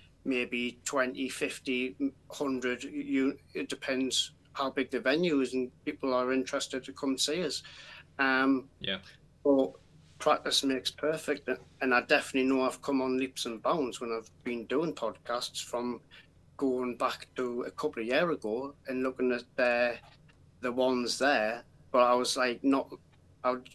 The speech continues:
Speaker 1: only been home, say, so many months, so
Speaker 2: Mm.
Speaker 1: it was still all raw, and you
Speaker 2: Mm.
Speaker 1: could really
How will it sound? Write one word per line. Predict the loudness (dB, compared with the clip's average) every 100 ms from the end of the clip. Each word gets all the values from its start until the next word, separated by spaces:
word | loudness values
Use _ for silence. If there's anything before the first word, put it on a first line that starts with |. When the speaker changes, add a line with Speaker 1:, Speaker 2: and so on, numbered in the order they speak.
| -2
Speaker 1:
only | 4 4
been | 6 2 2
home, | 0 0
say, | 0 0 0
so | 0 0 -2
many | -2 -2
months, | 2 2 0 -4 -6 -8 -20 -20 _ -6
so | -2
Speaker 2:
Mm. | 0 0 0
Speaker 1:
it | -2
was | -4 -12
still | -2 2 2 0 0
all | 0 0 0
raw, | 2 4 8 6 6
and | 0 -2 -8 -10 -12 -20 -20 -20 -20 -20 -10
you | -8
Speaker 2:
Mm. | -6
Speaker 1:
could | -8 -4 2
really | 2 0